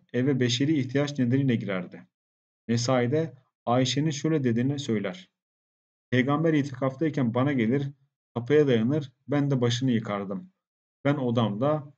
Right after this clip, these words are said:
onun kalan kısmı mescitte olurdu. Bu da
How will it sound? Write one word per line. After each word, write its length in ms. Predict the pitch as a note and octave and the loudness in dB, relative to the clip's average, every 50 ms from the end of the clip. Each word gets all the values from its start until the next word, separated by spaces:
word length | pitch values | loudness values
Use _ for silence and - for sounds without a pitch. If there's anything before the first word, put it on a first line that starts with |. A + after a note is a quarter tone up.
| _ | _
onun 300 | - B2 B2+ C#3+ D#3 C#3+ | -6 -4 -2 -2 -2 -2
kalan 360 | C#3+ - C3 C3+ D3 D#3 C#3+ | -4 -2 0 0 0 0 -2
kısmı 320 | - - B2 A2+ - C#3+ C#3 | -4 -8 -12 -10 -6 -4 -2
mescitte 460 | B2+ A#2 A2+ - - A#2+ A#2+ - A#2+ | -2 0 -2 -2 -2 -4 -4 -2 -2
olurdu. 420 | A2 G#2 G2+ G2 F#2 F2+ - F#2 - _ _ _ _ _ _ _ _ _ _ _ - | 0 0 -2 -6 -8 -10 -16 -20 -20 _ _ _ _ _ _ _ _ _ _ _ -6
Bu 100 | D#3 C#3 | -2 2
da 320 | D3+ D#3+ E3 E3+ E3 - | 2 2 2 0 -6 -12